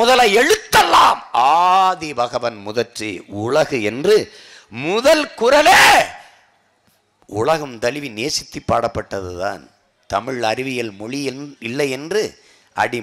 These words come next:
முட்டாள்கள் பேசுகிறார்கள். பிக் பேங் தியரி,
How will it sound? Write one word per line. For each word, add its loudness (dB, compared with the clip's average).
முட்டாள்கள் 2
பேசுகிறார்கள். -10
பிக் -8
பேங் 0
தியரி, -4